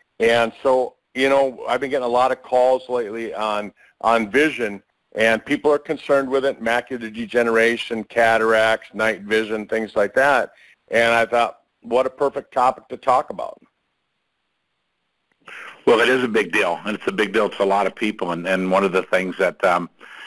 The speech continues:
Speaker 2: you know, that, that it's one of the things that people are really interested in. And so you, you, we'll get into several things that, that we can do. But are there, but let me just ask you this to start off with.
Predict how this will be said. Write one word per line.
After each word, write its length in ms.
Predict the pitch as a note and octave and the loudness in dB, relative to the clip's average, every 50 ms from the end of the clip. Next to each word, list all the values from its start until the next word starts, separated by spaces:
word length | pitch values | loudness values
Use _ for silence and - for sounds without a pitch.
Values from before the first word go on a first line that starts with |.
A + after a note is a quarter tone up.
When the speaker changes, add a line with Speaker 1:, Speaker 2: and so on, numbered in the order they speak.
| - - - _ _ | -20 -20 -20 _ _
Speaker 2:
you 160 | - A2+ G2 | 0 2 2
know, 120 | F#2+ F2+ | 2 2
that, 220 | E2 F2+ E2+ - - | 2 0 -2 -4 -4
that 240 | G2+ G2+ F#2 - - - | -4 -4 -4 -4 -4 -8
it's 180 | A2 - - | -10 -8 -4
one 140 | - A2+ G#2+ | 0 2 2
of 60 | G#2 | 2
the 80 | F#2+ - | 2 2
things 240 | - A2+ G#2 F#2+ - | 0 -2 -2 -2 -4
that 100 | - - | -4 -2
people 300 | - A2+ G#2 - F#2 G2 | -2 -2 -2 0 2 2
are 60 | F#2+ | 2
really 280 | F#2+ G2+ A#2 C3 C3 G2 | 2 2 2 2 2 0
interested 480 | F#2 F#2+ F2+ F2 E2+ - - G2 F2+ | 0 0 0 0 0 -2 -4 -2 0
in. 160 | F2 E2+ F2 | 0 0 0
And 140 | F2+ F2 E2+ | 0 -2 -2
so 320 | - - G#2+ G2 F#2+ - - - - - - - - - - | -2 0 0 0 0 -2 -4 -8 -12 -12 -12 -12 -14 -14 -8
you, 140 | - A2+ A2+ - - | -6 -4 -4 -4 -4
you, 240 | A2 A2 A2 G#2 - - | -2 0 0 0 0 -2
we'll 160 | - A2 A#2 | -2 0 0
get 180 | A2+ G#2+ D3 F3 | 2 2 2 2
into 220 | F#3 D#3 A#2+ A#2 | 2 2 0 -2
several 320 | - - B2+ A#2+ A#2+ A2+ A2 | 0 0 0 0 2 0 -2
things 360 | - - A2+ A2+ A2+ A2 - - - | 0 -2 0 0 0 -2 -4 -2 0
that, 300 | A2 G2+ G2+ G2+ - - _ _ _ _ - | 0 2 2 0 -2 -6 _ _ _ _ -10
that 380 | - G#2+ G#2+ G#2+ G#2+ A2 G#2 | -6 -2 0 2 2 2 2
we 140 | G#2+ A#2 B2 | 2 0 0
can 240 | A#2 - C3 G#2 G2 | 0 0 -2 0 0
do. 180 | A2 A2+ A#2 G#2+ | 2 2 2 2
But 140 | A2 G2+ | 0 0
are 160 | G#2 A2+ B2+ C#3 | 0 2 2 2
there, 180 | C#3+ - C3+ | 0 -2 -4
but 160 | A#2+ A#2+ A2 - - - - - | -4 -6 -8 -10 -12 -16 -10 -6
let 80 | F3 A#3+ | -2 -2
me 60 | D4 | -2
just 160 | A#3+ - - | 0 0 0
ask 240 | F3+ C3+ - - - | 0 0 0 -2 -4
you 40 | A2+ | 0
this 220 | G#2+ A#2 A2 - | 0 0 0 0
to 80 | A2 G2+ | -2 -4
start 220 | - A2 G#2+ G#2 | -2 -2 -2 -4
off 120 | G#2+ G2+ - | -4 -4 -6
with. 140 | G2 - | -8 -10